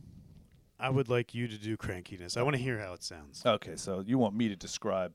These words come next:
Speaker 2: you.
Speaker 1: <laughs>
Speaker 2: <laughs> Pre-electricity. It makes sense that the nights surrounding the full moon would be more an active period, since people would be able to enjoy more visibility at night.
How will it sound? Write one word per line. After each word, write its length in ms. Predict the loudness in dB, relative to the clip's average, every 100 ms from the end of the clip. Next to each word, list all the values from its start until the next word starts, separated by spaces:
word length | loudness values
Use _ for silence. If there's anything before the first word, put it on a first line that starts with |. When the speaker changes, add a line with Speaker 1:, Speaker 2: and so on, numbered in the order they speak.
| 0
Speaker 2:
you. 280 | 2 2 0 -12 -8 2
Speaker 1:
<laughs> 80 | 2 6 6 6 4
Speaker 2:
<laughs> 1400 | 2 6 6 6 2 -2 -2 -4 -4 -4 -16 -16 -20 4
Pre-electricity. 1000 | 6 10 10 10 10 6 2 2 -2 -4 -4
It 100 | -2 0
makes 280 | 0 0
sense 240 | 0 0 0
that 160 | -2
the 100 | -2
nights 320 | 0 2 2 0
surrounding 600 | 0 2 4 2 0 -4
the 100 | -4
full 260 | -2 -2
moon 300 | 0 -2 -2
would 120 | -4
be 120 | -4 -6
more 500 | -4 -2 2 2 2
an 100 | 0
active 380 | -4 -6 -12
period, 480 | -8 -4 -4 -4 -8
since 200 | -8 -8
people 320 | -6 -6 -2
would 140 | 0 0
be 180 | -2 -2
able 160 | 0
to 100 | -2
enjoy 380 | -2 -2 0 0
more 260 | 0 0 0
visibility 640 | -2 -4 4 6 6 2
at 100 | -6
night. 220 | -10 -12